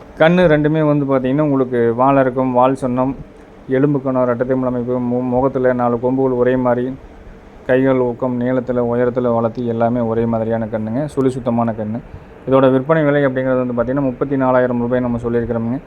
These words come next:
ஒரு ஆயிரம், ஐந்நூறு, முன்ன பின்ன அனுசரிச்சு கொடுத்துக்கலாம். ஃபோட்டோக்கள், வீடியோக்கள் வேணாலும் தனிப்பட்ட முறையில பெற்றுக்கொண்டு தெளிவுபடுத்தி எடுக்கிறவங்க எடுத்துக்கலாமுங்க.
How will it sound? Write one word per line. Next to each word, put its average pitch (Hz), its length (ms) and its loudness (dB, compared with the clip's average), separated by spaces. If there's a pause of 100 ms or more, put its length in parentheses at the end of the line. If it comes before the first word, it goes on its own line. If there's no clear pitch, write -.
(800)
ஒரு 135 140 0
ஆயிரம், 135 260 4
ஐந்நூறு, 131 400 0
முன்ன - 40 -10
பின்ன 135 160 -2
அனுசரிச்சு 127 420 -6
கொடுத்துக்கலாம். 120 420 -2 (360)
ஃபோட்டோக்கள், 139 400 4
வீடியோக்கள் 127 420 2
வேணாலும் 120 400 -2
தனிப்பட்ட 127 380 -2
முறையில 123 320 -2
பெற்றுக்கொண்டு 120 480 -6
தெளிவுபடுத்தி 123 500 0
எடுக்கிறவங்க 117 400 -2
எடுத்துக்கலாமுங்க. 117 520 -6